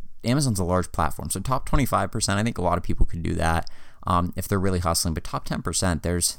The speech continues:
there's a lot of Amazon sellers out there, and a lot of them are doing volume. So that's a pretty decent accomplishment. And what he's done is kind of taken all the strategies he's learned on Amazon for, uh, plans of action and put them into a book, and basically how he, he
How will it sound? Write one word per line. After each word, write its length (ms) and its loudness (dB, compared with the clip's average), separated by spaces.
there's 260 -2
a 60 -2
lot 360 -2
of 80 -4
Amazon 460 0
sellers 300 -2
out 200 -2
there, 200 -2
and 160 -4
a 40 -4
lot 200 -2
of 40 -2
them 140 0
are 60 0
doing 240 -2
volume. 420 -4
So 140 -4
that's 160 -2
a 40 -10
pretty 280 4
decent 340 2
accomplishment. 640 -4
And 280 -4
what 200 -2
he's 300 0
done 400 0
is 220 0
kind 180 0
of 160 -4
taken 320 0
all 140 0
the 80 -4
strategies 600 -2
he's 440 -2
learned 320 0
on 140 0
Amazon 640 0
for, 480 0
uh, 180 2
plans 320 0
of 80 0
action 480 0
and 160 -4
put 160 10
them 140 0
into 180 -4
a 60 -4
book, 340 -2
and 220 -2
basically 380 -2
how 260 -2
he, 480 2
he 340 -6